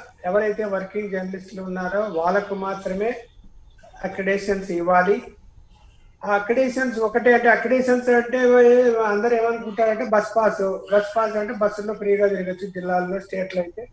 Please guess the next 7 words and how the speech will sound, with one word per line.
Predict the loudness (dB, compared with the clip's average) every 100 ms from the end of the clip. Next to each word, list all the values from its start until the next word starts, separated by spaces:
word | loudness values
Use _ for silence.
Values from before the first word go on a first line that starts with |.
| _ _ _ _ -4
వన్ | -2 0
థర్డ్ | 0 0
మీద | -4
ప్రయాణాలు | -4 -2 -2 -2 -6 -6
చేయొచ్చు | -6 -6 -6
అనేటువంటి | -4 -4 -6 -6 -6 -8
ఉద్దేశం | -12 -8 -8 -8